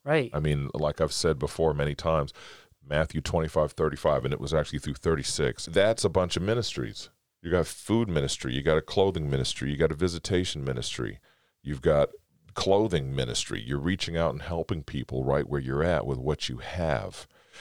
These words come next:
Speaker 2: And the reason why that passage of scripture is so important, because later on, as Jesus is still talking to the people, he pretty much says in Matthew thirty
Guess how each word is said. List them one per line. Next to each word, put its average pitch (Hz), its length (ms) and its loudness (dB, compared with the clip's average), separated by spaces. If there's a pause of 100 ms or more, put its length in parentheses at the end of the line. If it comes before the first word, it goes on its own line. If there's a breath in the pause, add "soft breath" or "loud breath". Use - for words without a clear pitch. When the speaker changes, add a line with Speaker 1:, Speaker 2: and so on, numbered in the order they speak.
(160 loud breath)
Speaker 2:
And 85 340 2
the 85 60 4
reason 98 280 2
why 92 180 4
that 85 200 4
passage 82 320 0
of 76 80 -4
scripture - 360 -6
is 71 60 -8
so 82 160 2
important, 82 480 2
because 78 320 0
later 80 360 4
on, 92 300 4
as 71 160 0
Jesus 78 380 -4
is 69 60 -6
still 82 220 -2
talking 78 400 -2
to - 100 -8
the - 100 -10
people, 117 520 -2 (380 soft breath)
he 87 140 -2
pretty 104 300 2
much 82 200 4
says 73 400 4 (100)
in 69 460 0
Matthew 80 460 2
thirty 80 420 2